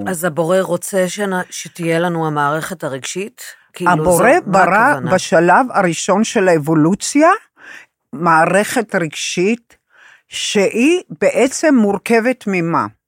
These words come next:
Speaker 2: אם היא סגורה, היא נסגרת בגיל שתים עשרה, מה כל מערכת סגורה צריכה?
Speaker 1: תגידי.
Speaker 2: חשמלית. מה היא צריכה? מטען.
Speaker 1: מטען.
Speaker 2: נכון. יש לנו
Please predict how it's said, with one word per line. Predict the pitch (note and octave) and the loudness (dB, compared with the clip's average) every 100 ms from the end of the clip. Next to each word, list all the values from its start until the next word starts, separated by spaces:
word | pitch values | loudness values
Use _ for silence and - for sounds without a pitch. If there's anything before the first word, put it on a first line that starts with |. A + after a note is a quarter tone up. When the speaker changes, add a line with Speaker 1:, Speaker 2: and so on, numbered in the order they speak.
| _ _ _ _ _ _ _ _ _ - | _ _ _ _ _ _ _ _ _ 0
Speaker 2:
אם | F4 G4 | 2 2
היא | - D4 | 2 -2
סגורה, | - G3 G#3+ G3 E3+ C#3 | -2 0 2 4 4 2
היא | F#3 A3 | 2 2
נסגרת | G3+ E3+ A#3 B3+ | 2 2 4 4
בגיל | A3 G3 F#3 | 0 -2 -4
שתים | - - D#3+ C3+ | -4 0 0 0
עשרה, | - - C3 B2 - - - - - | -4 -6 -6 -6 -12 -16 -16 -16 -2
מה | F#3 D#4+ F#4+ | 2 4 2
כל | - C#4 | 2 4
מערכת | C#4 A#3+ G#3 A#3 - G#3 | 4 4 4 2 0 -4
סגורה | E3+ D#3+ F3 E3+ | -4 0 4 4
צריכה? | F3+ - D3 - C#3+ G#2+ _ _ _ _ _ _ _ _ _ _ _ _ _ _ _ _ _ _ _ _ | 2 -2 -8 -4 -4 -4 _ _ _ _ _ _ _ _ _ _ _ _ _ _ _ _ _ _ _ _
Speaker 1:
תגידי. | B2+ A#2 C3 B2+ D3 - | -20 -16 -18 -16 -14 -4
Speaker 2:
חשמלית. | G3+ - F#3+ F3+ D#3+ - _ _ _ _ | -2 2 2 4 2 -2 _ _ _ _
מה | G3+ | 2
היא | G3 | 2
צריכה? | F#3+ F#3+ - D#3+ G#3 _ _ _ _ _ _ _ _ _ _ _ | 2 -2 0 0 0 _ _ _ _ _ _ _ _ _ _ _
מטען. | G#3+ B3+ - - A4+ A4 - _ _ - | 0 0 2 4 4 2 -6 _ _ -20
Speaker 1:
מטען. | C3+ - D3+ A#2+ G#2+ _ _ _ | -20 -14 -14 -14 -20 _ _ _
Speaker 2:
נכון. | B3 D4+ - A#4+ C5 _ _ _ - _ - | -2 0 2 2 2 _ _ _ -20 _ 0
יש | B3 G4+ - | 2 2 2
לנו | B4 A#4+ | 2 2